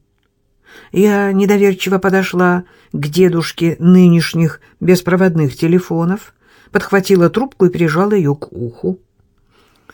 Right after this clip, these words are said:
Казалось крайне неправдоподобным, что агрегат начала прошлого века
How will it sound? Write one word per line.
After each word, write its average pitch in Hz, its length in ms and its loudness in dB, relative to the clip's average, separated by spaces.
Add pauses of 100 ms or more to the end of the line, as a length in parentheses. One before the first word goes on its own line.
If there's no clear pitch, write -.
(160)
Казалось 190 640 0
крайне 214 840 2
неправдоподобным, 190 1400 0 (180)
что - 320 -2
агрегат 180 640 2
начала 170 460 2
прошлого 170 480 2
века 165 500 0